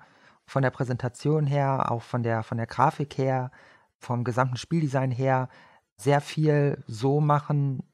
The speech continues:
wie halt ältere Spiele, können auch für ein modernes Publikum interessant sein. Also wie ich schon sagte, sehr viele Retro-Spiele, die mich faszinieren oder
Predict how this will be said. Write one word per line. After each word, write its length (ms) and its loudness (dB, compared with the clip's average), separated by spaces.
wie 320 -4
halt 340 0
ältere 400 0
Spiele, 540 -2
können 280 2
auch 380 4
für 400 -2
ein 220 0
modernes 580 0
Publikum 720 -2
interessant 520 2
sein. 260 -4
Also 360 -2
wie 100 0
ich 80 -4
schon 160 0
sagte, 440 2
sehr 280 0
viele 500 0
Retro-Spiele, 880 0
die 160 -2
mich 220 -2
faszinieren 840 0
oder 380 0